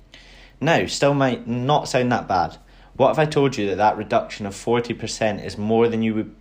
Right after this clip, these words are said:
burn by doing four gym sessions in a day? It is a big amount and something that isn't highlighted and talked about enough in the fitness community.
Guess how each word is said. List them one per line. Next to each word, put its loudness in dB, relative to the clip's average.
burn 2
by -2
doing -6
four -2
gym -4
sessions -4
in -6
a -6
day? -6
It -4
is -6
a -4
big 2
amount 0
and -6
something -4
that -8
isn't -2
highlighted 0
and -10
talked -4
about -4
enough -6
in -10
the -8
fitness -8
community. -12